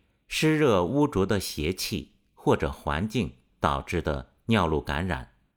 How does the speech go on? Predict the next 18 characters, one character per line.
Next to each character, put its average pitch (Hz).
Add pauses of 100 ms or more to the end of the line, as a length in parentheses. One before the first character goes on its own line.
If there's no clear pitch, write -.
(180)
这 120
时 80 (220)
也 78
可 -
以 113
采 69
用 71 (220)
猪 98
苓 85
汤 110
的 80
思 82
路 78 (100)
去 73
化 67
财。 69 (1500)
第 98
六， 90